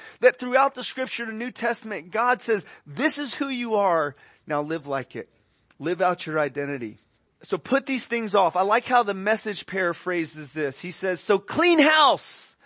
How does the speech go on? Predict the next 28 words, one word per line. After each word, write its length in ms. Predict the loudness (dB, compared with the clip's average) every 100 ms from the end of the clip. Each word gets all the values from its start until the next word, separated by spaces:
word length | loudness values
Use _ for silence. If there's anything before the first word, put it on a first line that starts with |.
| _ _
Make 320 | 4 4 4
a 80 | -6
keen, 360 | -6 -6 -6 -12
clean 380 | -8 -4 -2 -4
sweep 420 | -8 -8 -8 -4
of 160 | -6 -2
malice, 500 | 2 4 4 2 -2 -20 -10
pretense, 680 | -6 -4 -2 0 0 -4 -2
envy, 480 | 2 2 0 -8 -10 -14 -14 -6
and 160 | -4
hurtful 560 | -2 -2 -2 -4 -12 -14
talk." 480 | -8 -4 -4 -6 -16 -20 _ _ _ -12
Clean 420 | -2 0 0 0
house. 840 | 0 2 2 -2 -8 -16 -18 -20 _ _ _ _
So 160 | 0 2
this 240 | 2 -2
week, 360 | 0 0 0 -6 _ _ -16
Kendall 320 | -4 0 2 2
and 80 |
I 200 | 2 2
had 200 | 2 0
some 220 | -2 -8 -4
dear 200 | 0 0
friends 380 | 0 0 0
come 220 | -4 -2 0
over 260 | 0 0
and 100 | 0
help 280 | 2 2